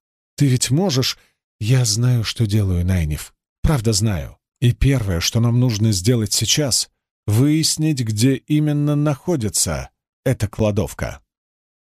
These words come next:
Сделать последнее оказалось не так-то просто. Хотя петли и проржавели насквозь,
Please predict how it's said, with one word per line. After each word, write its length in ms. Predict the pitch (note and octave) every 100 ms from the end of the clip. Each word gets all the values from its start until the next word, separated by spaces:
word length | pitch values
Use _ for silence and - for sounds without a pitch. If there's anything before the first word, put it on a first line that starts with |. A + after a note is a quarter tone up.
| _ _ _ _ _ _
Сделать 480 | B2+ C3 B3+ B3 -
последнее 640 | E3 - D3+ F3+ D#3 D#3
оказалось 560 | D3 C#3+ B2 D3+ C3+ -
не 100 | B2+
так-то 320 | A#2+ B2+ -
просто. 540 | - B2+ A#2+ - C2 - _ _ _ _
Хотя 360 | C3+ C3 F#3+ F3
петли 460 | E3+ F#3+ F3+ D#3+
и 60 | D3+
проржавели 760 | - C3+ G#2 B2+ C#3+ F#3 E3
насквозь, 640 | B2+ A2+ - E3 F3 -